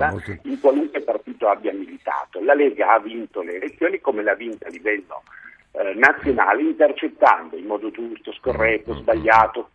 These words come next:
Speaker 2: possiamo ragionarci, una serie di bisogni e di, ehm, come dire, sentimenti che la gente
Speaker 1: Sindaco,
Speaker 2: voleva esprimere.
Speaker 1: Sindaco, la fermo, la fermo, è il sindaco di Moncenisio in Val Cenischi, Mauro Carena, che insomma ha rivestito, eh, molti incarichi di,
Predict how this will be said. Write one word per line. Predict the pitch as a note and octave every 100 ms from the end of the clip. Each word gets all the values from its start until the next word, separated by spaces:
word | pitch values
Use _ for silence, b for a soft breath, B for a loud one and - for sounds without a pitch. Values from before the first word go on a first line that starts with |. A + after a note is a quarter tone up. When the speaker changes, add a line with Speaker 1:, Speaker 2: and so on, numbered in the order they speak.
| -
Speaker 2:
possiamo | C#3 D3+ C3
ragionarci, | B2 C3 D3+ B2 C#3 - E3 - B B B
una | F3+ F#3+ F3+
serie | F3+ D#3 A#2+ B2
di | C#3
bisogni | D3 E3 D3 F3 F#3+ F#3 F#3 -
e | C#3+ D3+
di, | C3+ C#3 C#3
ehm, | - B2 A2+ G#2+ G#2 G2+ G2+ G2+ G#2+
come | C#3+ C3+
dire, | B2+ G#2+
sentimenti | - E4+ - - C#3 C4 B3+
che |
la | C#3+
gente | C3 A#2+ A#2
Speaker 1:
Sindaco, | G#2
Speaker 2:
voleva | A#2 A#2
esprimere. | - A2+ -
Speaker 1:
Sindaco, | B2 A#2+
la | A#2+
fermo, | C3 B2+ B2
la | A#2
fermo, | G#2+ D3+ D#3 C#3+ C3+ B2+ A#2+ A2
è | A#2
il | A2+
sindaco | - B2 A2
di | A2
Moncenisio | A2+ A2 B2 A2+ A#2
in |
Val | A2
Cenischi, | - A2+ B2 - A#2+
Mauro | G#2+ A2 G#2
Carena, | A2+ A#2
che | F#2+
insomma | - F#2
ha |
rivestito, | F#2 E2 - G2+ F#2+ F2+
eh, |
molti | F#2 G#2 - G#2+
incarichi | F2+ G#2+ G#2 G2+ -
di, | F2+ G2